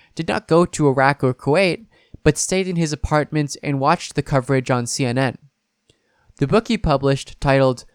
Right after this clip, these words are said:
"The Gulf War Did Not Take Place," goes over how C N N took the most real thing in existence, which is war, and made it hyperreal. Baudrillard understands the first Gulf War as a media stunt of sort for the West,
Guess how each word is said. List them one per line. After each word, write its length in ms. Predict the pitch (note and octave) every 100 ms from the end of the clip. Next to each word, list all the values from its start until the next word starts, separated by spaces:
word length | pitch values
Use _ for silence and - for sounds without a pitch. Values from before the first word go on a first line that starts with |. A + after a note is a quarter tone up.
| _ _
"The 120 | -
Gulf 300 | C3+ D#3+ D#3+
War 200 | D#3 D3+
Did 100 | C#3+
Not 220 | C3+ C3+ -
Take 240 | C3 -
Place," 460 | - A3 G#3+ - - _ _ -
goes 240 | D#3 D#3
over 200 | D#3+ D#3+
how 260 | D#3 C#3+ C3+ _
C 260 | - - F#3
N 100 | F3+
N 140 | F3
took 260 | D3+ - -
the 80 | D3
most 340 | D#3 D#3+ -
real 320 | C3+ E3+ G#3+
thing 300 | A3 - F3+
in 60 | E3+
existence, 760 | C#3+ B2+ G3 - B2+ B2 - -
which 180 | C3+ -
is 160 | C3 A#2+
war, 440 | C3 B2 A#2 D3+ _ _ -
and 140 | C#3
made 160 | C#3+ C#3+
it 160 | C#3+
hyperreal. 640 | - G#3 G#3+ C#3 A#2 - - _ _ _ _ _ -
Baudrillard 560 | F#3+ G3+ F3+ F#3 F#3
understands 560 | C#3+ D3+ D#3+ - E3 D3+
the 60 | C#3+
first 320 | E3 D#3 -
Gulf 280 | F3+ G3 -
War 220 | C#3 C3+
as 220 | C3 B2+
a 100 | C3
media 580 | B2+ D#3 G3+ A#3 G3+ C#3+
stunt 440 | - B2 A2+ A#2
of 180 | - B2
sort 260 | - B2 -
for 120 | B2+
the 80 | B2+
West, 420 | D#3 - -